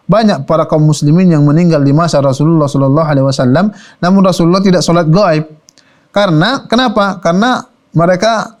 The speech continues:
meyakini bahwa beliau yang meninggal itu sudah di-, disolatkan kaum muslimin. Di sini juga disebutkan, janin yang gugur juga disolatkan bila sudah sempurna berumur empat bulan ke atas, dan bila kurang dari itu maka tidak disolatkan.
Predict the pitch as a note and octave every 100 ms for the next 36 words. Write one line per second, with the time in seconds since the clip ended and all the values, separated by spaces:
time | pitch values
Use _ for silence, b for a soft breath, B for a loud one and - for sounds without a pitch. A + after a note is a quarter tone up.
0 | _ F3 F#3 F3+ F3+ D#3+ D3+ G#3+ - _
1 | _ _ _ b b D#3 C#3+ D3+ G3 G#3
2 | F#3 D3+ D3 D#3+ G#3+ A3 E3+ D#3 D3+ C#3+
3 | D3 C3 F3+ F#3+ B2+ D3+ C#3 C3+ G3 G3
4 | B B - B2 C3+ D3+ C#3+ C3 B2+ A#2
5 | A#2+ - A2 C3 B2 F#2 F#2 B2+ _ _
6 | _ _ _ _ - - B B B -
7 | - G#3 G#3+ G#3+ F#3+ F#3 F3 E3 G3 E3
8 | G3+ A#3+ A#3 G#3 F3+ F#3 E3 F3+ E3+ F3
9 | F#3 D#3+ E3 E3 G3+ F#3+ E3 D#3 F3 F3
10 | E3 D3 D#3+ D#3+ F#3 F3+ D3+ C#3+ E3+ F3
11 | D3+ D3+ C#3 F3+ - - _ D3+ F#3+ F3
12 | D#3 F#3 F3 C3+ - D3 D#3+ F3+ F3 F3
13 | G3 G3 F3 E3+ E3+ F#3 E3+ D#3+ E3 E3
14 | F3+ F3 D3+ F#3 F#3 - C3 B2 - A2
15 | D#2